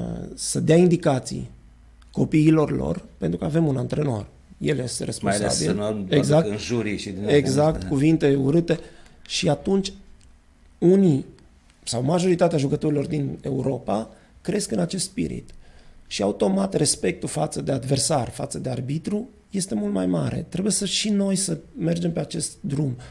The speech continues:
Speaker 1: pe această cale, pentru că altfel nu o să ajungem absolut niciunde. Și dacă ne uităm,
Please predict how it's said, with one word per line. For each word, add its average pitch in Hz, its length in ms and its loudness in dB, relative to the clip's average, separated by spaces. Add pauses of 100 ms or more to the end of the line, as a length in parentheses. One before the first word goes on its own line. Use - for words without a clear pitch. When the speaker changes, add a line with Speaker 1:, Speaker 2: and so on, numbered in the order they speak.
(100)
Speaker 1:
pe - 80 -8
această - 300 -4
cale, 170 280 -4
pentru 143 280 -4
că 156 100 -6 (300)
altfel 185 580 6 (300)
nu 220 420 6
o 175 100 0
să 160 140 -2
ajungem 160 380 0
absolut 160 520 -4
niciunde. 147 500 -4 (260)
Și - 180 -6
dacă 156 240 0
ne 156 120 8
uităm, 170 520 4